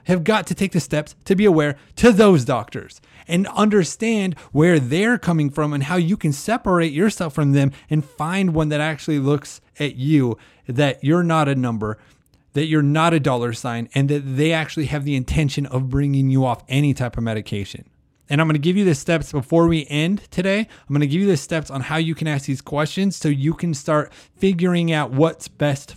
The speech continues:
for you. But I want to touch base on a little bit of what I just said when I was talking about kickbacks. You know how I was talking about thresholds they have to hit in certain medica-, medication fields before they get paid out and all that stuff?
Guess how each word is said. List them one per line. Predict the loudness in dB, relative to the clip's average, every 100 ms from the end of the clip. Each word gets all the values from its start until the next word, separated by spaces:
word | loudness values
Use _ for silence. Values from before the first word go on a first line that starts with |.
| -4
for | -2
you. | 0 0 -2 -2 _ _ _ _
But | -2 0
I | 4
want | 2 4 4 2 2
to | -4
touch | -2 -6 -6 -8 -2
base | 0 0 -2
on | 0 0
a |
little | 4 4 4 2
bit | 0 0
of | -2
what | 2 2 4
I | 2
just | 0 -2 -2
said | -4
when | -2 -4
I |
was | -6
talking | -4 -6 -2 -2
about | -2 -4
kickbacks. | -8 -4 -6 -8 -20 _ _ _
You | 2 4
know | 4 2
how | 2 2
I |
was | 2 0
talking | -2 -2 -2
about | 0 0 0 -2 -14 _ _
thresholds | -2 0 0 0 0 0
they | -2
have | -2 -4
to | -4
hit | -2 -4 -4
in | -8
certain | -6 -4 -2
medica-, | -2 -4 -8 -10 -8
medication | -4 -2 -2 -4 -4 -4
fields | -2 2 2 2 -4
before | -6 -4
they | -2
get | -2 -2
paid | -2 0
out | 0 -2
and | -2
all | -2
that | -4 -6
stuff? | -4 -4 -4